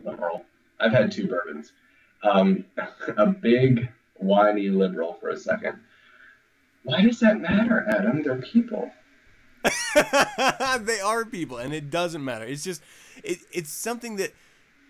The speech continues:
Speaker 2: I never, ex-, like, I was always raised on the other side of the tracks where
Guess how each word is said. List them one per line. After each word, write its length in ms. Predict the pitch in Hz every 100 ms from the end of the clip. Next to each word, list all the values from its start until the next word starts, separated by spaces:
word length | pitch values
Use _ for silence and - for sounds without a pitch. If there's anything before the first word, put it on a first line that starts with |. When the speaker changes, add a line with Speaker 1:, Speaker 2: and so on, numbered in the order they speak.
| _ _ _ _ _
Speaker 2:
I 180 | - 226
never, 720 | 214 202 208 226 233 254 240
ex-, 440 | - 185 - - 139
like, 200 | 170 175
I 200 | 185 247
was 220 | 233 208
always 340 | 185 180 175 147
raised 380 | 151 151 139
on 140 | 147 139
the 160 | 135 -
other 320 | 139 143 143
side 260 | 147 131
of 80 | 123
the 80 | 120
tracks 480 | - 117 110 - -
where 540 | 113 113 113 113 117